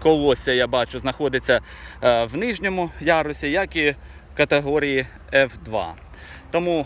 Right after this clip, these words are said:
на мою думку, Ф два і Ф три між собою мало будуть відрізнятися за врожайністю,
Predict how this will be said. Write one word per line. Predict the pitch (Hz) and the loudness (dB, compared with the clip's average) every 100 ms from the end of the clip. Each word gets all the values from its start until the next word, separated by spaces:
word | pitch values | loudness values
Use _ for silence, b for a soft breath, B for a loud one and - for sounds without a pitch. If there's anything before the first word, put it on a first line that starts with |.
| - | -2
на | 143 | -2
мою | 147 147 | -2 -4
думку, | 143 196 170 160 143 | -4 -6 -6 -4 0
Ф | 165 160 | 2 0
два | 139 190 185 | -2 0 0
і | 113 165 | 0 0
Ф | 170 - | 0 0
три | 196 180 156 117 B B B 156 | 0 2 2 -2 B B B -2
між | 170 | -2
собою | - 175 165 175 147 | 0 0 2 2 2
мало | 151 226 226 | 0 0 0
будуть | 190 190 180 | -2 -2 -2
відрізнятися | 175 170 165 170 165 160 156 | -2 -2 -2 -2 -2 -4 -4
за | 147 151 | -2 -2
врожайністю, | 151 143 139 131 135 - 139 | -2 0 0 0 -2 -6 -6